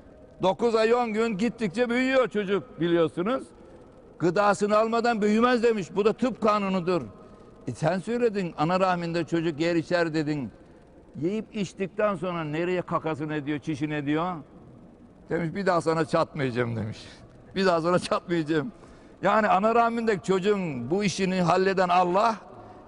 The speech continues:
cennetliklerin işini halletmez mi evlat?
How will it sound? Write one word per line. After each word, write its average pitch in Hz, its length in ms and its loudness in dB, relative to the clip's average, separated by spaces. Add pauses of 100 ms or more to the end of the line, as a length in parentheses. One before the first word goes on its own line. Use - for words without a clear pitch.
(160)
cennetliklerin 208 840 0
işini 196 240 0
halletmez 208 520 2
mi 262 80 -2
evlat? 233 420 4